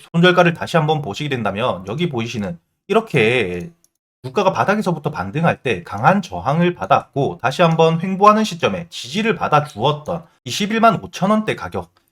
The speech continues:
이 십일만 오천 원 가격이 깨어지지 않는다면, 충분히 이 가격에서 지지만 받아준다면 반등하고 이 신고점인 십육만 원까지도 노려볼 수 있는 종목이다, 이렇게 생각을 하셔야 됩니다. 제가 여러분들에게 이렇게 확실하게 이야기해 드릴 수 있는 이유,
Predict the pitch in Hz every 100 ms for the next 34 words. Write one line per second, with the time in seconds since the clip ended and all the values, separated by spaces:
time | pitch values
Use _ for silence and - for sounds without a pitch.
0 | _ - 214 202 202 208 214 170 95 -
1 | 180 190 202 190 98 113 104 - 185 208
2 | 190 170 110 175 113 104 131 175 165 -
3 | 208 208 196 180 151 123 127 139 - -
4 | 131 202 170 - 151 104 104 104 104 165
5 | 180 - 90 90 151 165 98 170 - -
6 | - 139 226 208 135 147 160 170 226 165
7 | 101 143 226 208 - - 90 90 147 180
8 | 175 127 117 110 90 98 160 127 92 135
9 | 135 139 143 117 127 143 92 87 80 -
10 | _ _ _ 117 113 104 165 202 175 147
11 | 143 143 131 170 - 208 196 117 95 131
12 | 123 117 147 143 139 143 95 120